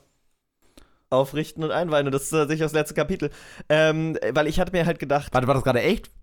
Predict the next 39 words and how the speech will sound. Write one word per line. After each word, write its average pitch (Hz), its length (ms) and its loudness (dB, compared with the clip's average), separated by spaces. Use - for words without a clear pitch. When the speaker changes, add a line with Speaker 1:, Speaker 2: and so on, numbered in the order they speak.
Speaker 2:
Hattest 147 160 0
Speaker 1:
Ja, 175 60 6
Speaker 2:
du 160 40 6
Speaker 1:
ja. 143 60 6
Speaker 2:
wirklich, - 340 -2
hast - 180 -4
du, 127 200 -2
hast 123 220 0
du 131 40 -4
wirklich 165 140 0
nicht 156 140 -2
gewusst, 110 220 -2
dass 98 80 -6
das 101 100 -4
jetzt 104 120 -2
als 95 120 -6
nächstes 143 240 0
Speaker 1:
Nee, - 0 -
Speaker 2:
kommt? 156 120 2
Speaker 1:
nee, 135 120 -2
nee. - 220 -14
Speaker 2:
Ach, - 120 0
Speaker 1:
Ich 165 40 2
hatte 165 140 2
Speaker 2:
nice. 160 80 -2
Speaker 1:
neununddreißig 151 680 0
nur 135 120 -2
mal, 131 180 0
hatte 127 140 -4
ich - 80 -16
gesehen, 127 280 -4
dass 127 120 -4
das 127 120 -10
nochmal 127 240 -2
die 123 120 -4
fucking - 380 -6
Kleidung 131 380 -2
ist. 135 200 -10
Ähm, 135 560 2